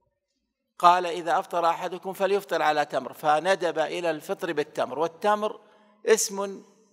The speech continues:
لجنس من ثمر النبات، وهو ثمر النخل، وهو على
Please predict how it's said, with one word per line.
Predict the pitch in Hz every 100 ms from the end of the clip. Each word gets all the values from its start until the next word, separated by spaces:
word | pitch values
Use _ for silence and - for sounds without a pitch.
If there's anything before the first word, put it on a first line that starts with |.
| _ -
لجنس | 170 185 185 170 - - 160 202 185 - 156 135 - -
من | 151 175
ثمر | 156 190 185 175 185 190 - - _ _ _ _ _ _ _ _ _ _ _ 180
النبات، | 175 170 175 202 202
وهو | 185 175 170
ثمر | 190 175 160
النخل، | 139 131 - - - _ _
وهو | 202 202 185
على | 170 190 190 196